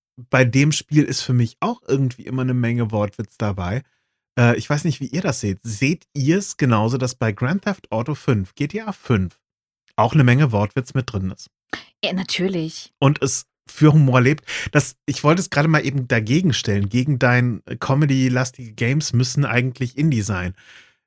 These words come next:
Speaker 1: Das ist ein absolutes Mainstream-Game, was sich, ich weiß nicht, wie viele Millionen, <laughs> Schrägstrich fast Milliarden Mal verkauft hat und irgendwie von jedem gespielt wurde, gefühlt.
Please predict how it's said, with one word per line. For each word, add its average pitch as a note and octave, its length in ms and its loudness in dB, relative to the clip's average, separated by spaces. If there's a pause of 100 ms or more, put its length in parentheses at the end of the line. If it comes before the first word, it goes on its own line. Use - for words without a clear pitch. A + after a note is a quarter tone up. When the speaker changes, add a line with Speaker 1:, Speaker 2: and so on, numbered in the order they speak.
(160)
Speaker 1:
Das - 160 -2
ist - 180 -6 (100)
ein C3 160 2
absolutes D3+ 560 -2
Mainstream-Game, D3 840 -2
was C#3 160 -4
sich, C3+ 260 -10
ich - 180 -12
weiß C3 200 -4
nicht, A#2 160 -2
wie C3+ 80 -6
viele C3+ 200 -2
Millionen, B2+ 800 2
<laughs> - 0 -
Schrägstrich - 540 -2
fast - 260 -4
Milliarden A2+ 440 0
Mal G#2+ 160 2
verkauft - 520 -2
hat A#2 160 0
und A2 160 -6
irgendwie A#2 460 -4
von A2+ 240 0
jedem B2 320 2
gespielt B2 460 -6
wurde, F#2+ 160 -6
gefühlt. G2 420 -4